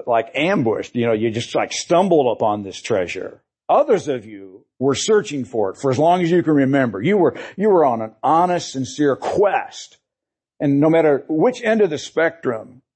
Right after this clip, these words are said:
no matter how you got into the kingdom, Jesus calls for the same response. Sell everything you have to get the treasure.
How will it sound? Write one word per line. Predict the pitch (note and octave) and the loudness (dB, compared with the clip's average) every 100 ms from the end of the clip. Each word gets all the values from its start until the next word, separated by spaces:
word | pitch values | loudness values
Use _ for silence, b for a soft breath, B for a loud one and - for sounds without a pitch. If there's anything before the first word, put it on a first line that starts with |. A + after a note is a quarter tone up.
| - | -2
no | D3+ | 2
matter | D#3 D3 | 2 2
how | D3 | 2
you | A3 G3+ | 0 0
got | D3 D#3 E3 | 2 2 2
into | G#3 F3+ | 0 0
the | C#3 | 0
kingdom, | B2+ A2+ G#2+ A2 G#2+ | -2 -2 -2 -2 -2
Jesus | B2 E3+ D#3 C3 | 0 2 0 -4
calls | - G#3 F3 C#3+ | -4 0 0 0
for | - | -4
the | A#2 | -4
same | - C3 B2+ | -2 -2 0
response. | A2 G#2 - A2 F#2 - - - _ _ _ _ _ _ _ _ _ _ _ | -2 -4 -2 -2 -2 -6 -18 -20 _ _ _ _ _ _ _ _ _ _ _
Sell | - D#3+ C3+ - | -2 2 2 2
everything | D3+ D#3 F#3+ - F3 E3+ | -2 0 -2 -2 -6 -2
you | D3 C3+ | 0 0
have | A#2 G2 F#2 F2 F#2 _ _ _ _ _ _ _ _ - | -2 -6 -6 -8 -14 _ _ _ _ _ _ _ _ -10
to | |
get | G2 F#2 | -6 -8
the | F#2 | -8
treasure. | - F#2+ G2 - | -8 -10 -12 -20